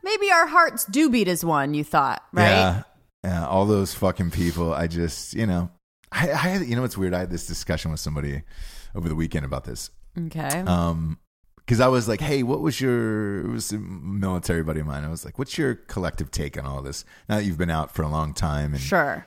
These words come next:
Speaker 2: he fought in Iraq and all that shit." And, like, I, he told me this off the record, so I'm not gonna say his name, but he goes, uh, "Look, off the record," he goes, "Iraq, they needed a fucking dictator.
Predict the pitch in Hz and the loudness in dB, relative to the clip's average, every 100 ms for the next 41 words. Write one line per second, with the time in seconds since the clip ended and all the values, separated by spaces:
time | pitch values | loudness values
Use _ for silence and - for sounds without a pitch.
0 | _ - 113 - - 82 82 73 80 76 | _ -6 -4 0 2 2 0 0 0 0
1 | - 82 78 78 73 - - 78 73 78 | 0 -2 0 -2 -4 -4 -2 -2 -2 -4
2 | 76 76 - - _ _ _ - - 110 | -2 -4 -8 -20 _ _ _ -14 -6 0
3 | 135 156 139 110 92 85 76 73 69 65 | 4 4 4 2 0 0 0 -2 -4 -4
4 | 67 69 71 65 71 - - - - - | -6 -6 -6 -6 -10 -12 -14 -14 -16 -16
5 | - 69 69 73 73 87 71 80 - _ | -16 -14 -12 -12 -12 -10 -10 -12 -16 _
6 | _ - 104 85 - - - - - - | _ -2 -2 -2 -6 -20 -18 -18 -18 -20
7 | - - 160 175 90 87 90 - 110 117 | -14 -2 -2 0 0 2 2 2 0 0
8 | 113 110 107 - - _ _ _ _ _ | 0 0 0 -4 -14 _ _ _ _ _
9 | - 117 143 170 202 - - _ _ _ | -2 2 4 4 0 -4 -18 _ _ _
10 | 139 147 135 135 87 - 78 - 78 80 | 0 2 2 2 0 0 -2 -2 -6 -6
11 | - 78 78 | -4 -4 -6